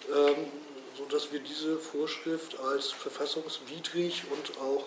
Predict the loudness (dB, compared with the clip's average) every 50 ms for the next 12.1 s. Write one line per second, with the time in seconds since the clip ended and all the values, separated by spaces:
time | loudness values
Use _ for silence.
0 | -4 -4 -4 -2 -2 -2 -2 2 2 4 4 4 2 2 2 0 2 2 0 0
1 | 0 0 0 0 -2 -4 -8 -8 -10 -8 -8 -8 -6 -2 0 0 2 4 2 4
2 | 4 2 0 0 0 0 -2 -4 -6 -10 -12 -12 0 8 8 10 10 10 6 6
3 | 6 4 2 4 2 0 0 0 0 4 4 6 6 6 4 4 4 2 2 2
4 | 0 -4 -4 -4 -4 -4 -4 -4 -4 -4 -4 -4 -6 -6 -4 -4 -4 -4 -6 -8
5 | -14 -16 -16 -16 -16 -16 -14 -16 -16 -12 -4 0 4 6 6 6 4 2 0 0
6 | -2 -2 0 0 4 8 8 8 8 8 2 -6 -4 -2 0 0 0 4 4 4
7 | 4 4 2 4 4 4 4 4 4 2 2 2 0 -4 -8 -10 -12 -16 -18 -18
8 | -18 -18 -18 -18 -18 -18 -18 -20 -18 -18 -18 -18 -18 -20 -14 -6 -2 0 0 0
9 | 0 -2 -6 -8 -12 -14 -14 -14 -14 -14 -14 -14 -14 -12 -6 -2 0 2 2 2
10 | 4 2 2 2 4 2 2 2 0 -4 -6 -2 0 2 2 4 2 2 2 0
11 | -2 -4 -6 -8 -8 -10 -8 -8 -6 -6 -4 -2 -2 0 0 0 0 0 -2 -2
12 | -4 -6